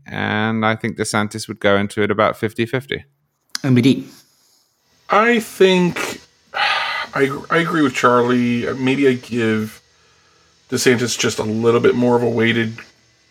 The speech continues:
Speaker 3: coin in a coin toss. You know, maybe, maybe he's at
Speaker 2: Like fifty-two?
Speaker 3: fifty-two to, fifty-two
Speaker 2: There
Speaker 3: to
Speaker 2: you go,
Speaker 3: forty-eight,
Speaker 2: fifty-two.
Speaker 3: uh,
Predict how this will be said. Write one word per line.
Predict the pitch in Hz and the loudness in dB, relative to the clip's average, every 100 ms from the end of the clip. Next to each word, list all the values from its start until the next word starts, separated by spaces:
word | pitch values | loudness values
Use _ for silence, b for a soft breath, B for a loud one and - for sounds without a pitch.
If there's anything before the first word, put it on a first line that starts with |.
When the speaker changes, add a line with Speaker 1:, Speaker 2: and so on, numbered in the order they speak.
| _ | _
Speaker 3:
coin | - 147 139 151 | 2 6 6 4
in | 139 | 2
a | 127 | 0
coin | 123 143 143 | 2 0 2
toss. | 160 160 160 - - - | 2 2 2 -6 -14 -10
You | 113 | -6
know, | 107 | -4
maybe, | 104 104 - | -2 -4 -4
maybe | 107 110 | -4 -4
he's | 110 107 | -4 -4
at | 107 - - b b b b b | -4 -4 -16 b b b b b
Speaker 2:
Like | - | -10
fifty-two? | - 120 131 139 185 | -6 0 2 4 4
Speaker 3:
fifty-two | 139 127 | 4 0
to, | |
fifty-two | 127 - _ - 143 143 - 139 | -2 -8 _ 0 0 0 0 2
Speaker 2:
There | 131 | 4
Speaker 3:
to | |
Speaker 2:
you | 143 | 6
go, | |
Speaker 3:
forty-eight, | 131 127 135 156 | 6 6 4 2
Speaker 2:
fifty-two. | 120 139 143 | 0 -2 0
Speaker 3:
uh, | 135 131 | -2 -2